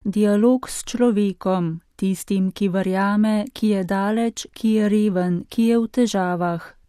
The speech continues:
Tako je izbiro teme pojasnil pater Luigi Gaetani,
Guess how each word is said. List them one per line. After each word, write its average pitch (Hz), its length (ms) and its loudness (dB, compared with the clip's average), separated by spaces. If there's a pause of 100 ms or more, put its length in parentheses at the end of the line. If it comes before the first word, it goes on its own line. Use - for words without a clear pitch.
Tako 185 440 -2
je 185 240 0
izbiro 196 500 0
teme 214 460 2
pojasnil 202 800 0
pater 175 440 -2 (140)
Luigi 202 640 0
Gaetani, 180 840 0